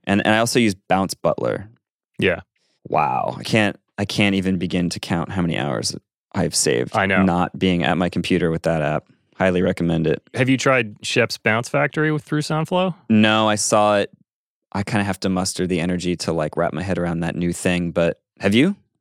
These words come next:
Speaker 1: Is it cool?
Speaker 2: I, I've, I tried it 'cause I, I used Bounce Butler for, like, two years, and I love that.
Speaker 1: Yeah.
Speaker 2: And then I kinda wanted to try to build my own with Soundflow,
Speaker 1: Hmm.
Speaker 2: and then Andrew Sheps dropped his thing, and I was like, "I'll try this." His is really deep, really nerdy.
Speaker 1: Yeah.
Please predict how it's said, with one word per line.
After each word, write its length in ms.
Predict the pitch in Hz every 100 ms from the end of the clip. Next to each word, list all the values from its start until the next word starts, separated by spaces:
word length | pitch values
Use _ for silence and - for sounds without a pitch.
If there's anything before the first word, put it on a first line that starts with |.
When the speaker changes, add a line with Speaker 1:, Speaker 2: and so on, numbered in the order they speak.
| _
Speaker 1:
Is 80 | 98
it 60 | 98
cool? 260 | 113 156 151 -
Speaker 2:
I, 240 | 131 127
I've, 240 | 123 131 117
I 100 | 123
tried 400 | 120 156 151 139
it 100 | 110
'cause 120 | 117 117
I, 120 | 120 -
I 100 | 120
used 220 | 127 104
Bounce 180 | 113 101
Butler 240 | 104 101
for, 140 | 95 98
like, 160 | 92
two 100 | -
years, 300 | 95 95 90
and 80 | 87
I 40 |
love 220 | 92 95 90
that. 340 | 92 90 87 -
Speaker 1:
Yeah. 440 | 98 87 85 87 -
Speaker 2:
And 120 | 107
then 120 | 110
I 80 | 107
kinda 220 | - 123 113
wanted 160 | 107
to 60 | 95
try 140 | 104
to 60 | 98
build 240 | 85 107
my 200 | 98 98
own 480 | 113 120 120 117 110 _ -
with 120 | 101
Soundflow, 800 | - 113 117 110 127 127 123 123 - -
Speaker 1:
Hmm. 260 | 90 85 85
Speaker 2:
and 140 | 104
then 80 | 104
Andrew 240 | 107 104
Sheps 300 | 95 117 -
dropped 260 | 113 101 -
his 180 | 123 -
thing, 280 | 120 120 110
and 80 |
I 40 | 98
was 120 | 92
like, 100 | 101
"I'll 80 | 98
try 240 | - 98
this." 240 | 101 104 - _ _ _
His 180 | 156 139
is 120 | 101
really 340 | 101 131 123 98
deep, 300 | 98 87 _ -
really 280 | 110 123 123
nerdy. 440 | 110 98 90 92 -
Speaker 1:
Yeah. 440 | - 90 90 87